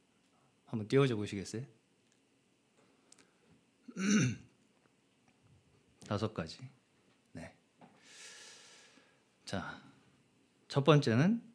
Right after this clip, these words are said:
전적 타락. 네, 오늘 말씀 제목이고요. 전적 타락. 두 번째는 무조건적 선택. 제한, 세 번째는 제한 속죄.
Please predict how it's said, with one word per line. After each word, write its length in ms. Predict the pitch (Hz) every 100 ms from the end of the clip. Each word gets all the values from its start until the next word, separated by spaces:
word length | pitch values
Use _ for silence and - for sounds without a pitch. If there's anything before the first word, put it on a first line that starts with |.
| _ _ _ _ _ _
전적 440 | - 120 120 127
타락. 320 | - 123 87 - _ - _ _ _ _ _ _ -
네, 180 | - -
오늘 480 | 110 117 113 107 - - - - _ _ -
말씀 260 | 104 113
제목이고요. 560 | 104 107 104 85 82 151 - _ _ _ _ _ _ _ - - _ _ _ _ _ _ _ _ _ _
전적 500 | - 123 120 151 -
타락. 340 | - 147 - - _ _ - _ _ _ _ _ _ _ _ _ _ _ _ _
두 100 | 135
번째는 380 | 143 139 147 127
무조건적 880 | 123 139 156 - - 135 127 160 165
선택. 500 | - 147 135 92 - _ _ _ _ _
제한, 500 | - 120 120 131 139
세 140 | 135 143
번째는 400 | 135 131 131 131
제한 480 | 127 131 151 151 147
속죄. 500 | 143 - 127 82